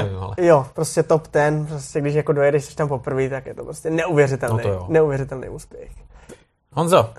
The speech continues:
Speaker 1: na Dakaru spoustu Čechů. Já si myslím, že jako v poměru počet obyvatel u nás a počet závodníků a, a doprovodu a podobně je nehorázně velký, je to super.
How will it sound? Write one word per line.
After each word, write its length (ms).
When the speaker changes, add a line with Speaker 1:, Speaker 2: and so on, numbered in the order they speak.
Speaker 1:
na 120
Dakaru 460
spoustu 440
Čechů. 420
Já 160
si 120
myslím, 280
že 100
jako 360
v 60
poměru 400
počet 520
obyvatel 800
u 120
nás 440
a 180
počet 320
závodníků 640
a, 180
a 260
doprovodu 480
a 60
podobně 360
je 380
nehorázně 640
velký, 300
je 80
to 120
super. 380